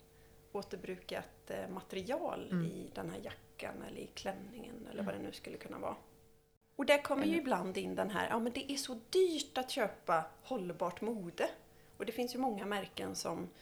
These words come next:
Speaker 1: som säljer, eh, jättedyra kläder så, och så är det återbrukat material och
Speaker 2: Mm.
Speaker 1: sådär. Ehm, men det, det blir en liten skev bild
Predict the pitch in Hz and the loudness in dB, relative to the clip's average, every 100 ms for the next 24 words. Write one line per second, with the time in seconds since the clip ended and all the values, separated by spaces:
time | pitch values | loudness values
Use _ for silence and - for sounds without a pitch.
0 | - - - 190 - 185 175 190 104 - | -20 -12 -6 -4 0 -2 -2 -4 -4 -6
1 | - - - 190 302 - - - - 240 | -6 -6 -6 -6 -6 -6 -12 -12 -6 -2
2 | 247 202 202 175 160 175 - 190 196 202 | 2 2 2 0 0 -2 -4 -4 -4 -4
3 | 185 180 208 190 180 180 165 165 - - | -2 0 2 0 0 -8 -6 -6 -6 -8
4 | - 175 - - - - 202 - 185 175 | -6 -6 -6 -4 -2 -2 -4 -2 0 0
5 | 190 - - - - - - - - - | 0 -2 -4 -6 -4 -2 -2 -8 -10 -10
6 | - 196 190 185 196 196 196 190 - - | -8 -6 -6 -6 -6 -8 -10 -12 -14 -6
7 | 214 214 220 - - - - - - 208 | -2 -2 -4 -8 -16 -16 -16 -14 -14 -12
8 | - 233 226 240 240 254 294 285 262 254 | -4 -2 0 0 0 0 0 2 0 0
9 | 247 226 220 - 202 214 185 - 269 311 | -2 -4 -4 -4 -4 -4 -6 -8 -4 -4
10 | 233 165 - | -4 -6 -10